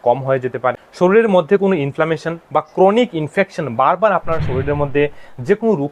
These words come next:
সুখের সংক্রমণ হচ্ছে, যার ফলেও শরীরের মধ্যে রক্তে হিমোগ্লোবিনের মাত্রাটা কিন্তু বন্ধুরা কমে যেতে পারে। বর্তমানে বেশিরভাগ দেখা যায় যাদেরই হিমোগ্লোবিনের পরিমাণ কম তাদের কিডনির সমস্যা রয়েছে, তাছাড়াও তাদের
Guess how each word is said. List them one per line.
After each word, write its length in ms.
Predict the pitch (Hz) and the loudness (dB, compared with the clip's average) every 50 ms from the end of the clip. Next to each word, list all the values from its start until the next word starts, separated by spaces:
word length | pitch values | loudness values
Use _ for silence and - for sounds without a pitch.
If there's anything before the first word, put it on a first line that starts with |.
| - | -8
সুখের 220 | - 156 143 151 - - | -8 -6 -6 -6 -4 -4
সংক্রমণ 380 | 131 117 120 117 139 147 151 139 131 | -6 -6 -6 -6 -6 -4 -4 -4 -6
হচ্ছে, 220 | 127 - - - 139 - _ - - - _ 135 120 147 | -8 -12 -12 -14 -16 -16 _ -20 -20 -18 _ -6 -2 0
যার 200 | 156 180 226 226 - | 0 0 0 0 0
ফলেও 240 | - 151 147 165 202 190 - | 0 2 2 2 0 0 -2
শরীরের 320 | 147 131 127 127 131 131 127 | -2 -2 -2 -2 -4 -4 -4
মধ্যে 200 | 120 113 113 180 165 | -6 -4 -2 -2 0
রক্তে 220 | 123 110 - - - - 127 | 0 -2 -2 -4 -6 -4 -4
হিমোগ্লোবিনের 540 | 127 131 139 131 143 143 139 135 123 117 110 | -6 -6 -6 -6 -6 -6 -6 -6 -6 -6 -6
মাত্রাটা 280 | - - 117 110 120 - | -6 -6 -8 -8 -8 -10
কিন্তু 160 | 123 117 117 117 110 | -14 -14 -14 -12 -12
বন্ধুরা 260 | 107 107 123 160 170 - - | -10 -6 -6 -6 -6 -6 -6
কমে 200 | 135 104 95 92 | -6 -6 -6 -8
যেতে 140 | 95 92 90 - | -10 -12 -12 -12
পারে। 120 | 78 - - _ _ _ - - - - - 120 | -12 -12 -12 _ _ _ -20 -20 -20 -20 -6 -2
বর্তমানে 420 | 143 170 - - 233 233 240 240 247 233 151 117 139 | 0 0 0 0 0 0 2 2 2 0 0 0 -2
বেশিরভাগ 420 | 165 - - 214 269 208 240 220 175 123 123 | -2 0 -2 -2 -2 0 -2 -2 0 0 -2
দেখা 180 | 123 - 147 151 139 151 | 0 0 0 0 0 2
যায় 140 | 151 165 170 - _ - 120 113 | 0 0 -2 -6 _ -14 -6 -2
যাদেরই 340 | 135 131 139 170 214 - - - 135 | 0 0 0 0 0 -2 -2 -2 -2
হিমোগ্লোবিনের 520 | 139 143 160 165 185 262 254 240 220 175 - 135 | -2 -2 -2 -2 -2 -2 0 0 0 0 -2 -4
পরিমাণ 260 | 123 120 117 117 113 117 - - | -4 -4 -4 -6 -6 -4 -2 0
কম 140 | 143 160 190 202 - - - - _ - | 0 2 0 -2 -6 -14 -20 -20 _ -6
তাদের 180 | 165 165 190 180 165 - | 0 2 2 2 2 0
কিডনির 340 | - 185 160 160 220 240 226 - - | -4 -4 -2 -2 -2 -2 -2 -2 -2
সমস্যা 340 | 147 127 135 - - 143 131 123 | -2 -2 -2 -2 0 0 2 2
রয়েছে, 280 | 120 131 147 147 - 175 185 185 _ _ - - _ _ _ - | 2 0 -2 -2 -4 -8 -8 -8 _ _ -20 -20 _ _ _ 0
তাছাড়াও 400 | 170 175 185 - 226 233 240 202 170 | 0 0 0 2 2 2 2 2 0
তাদের 220 | 151 147 156 160 | 0 0 0 -2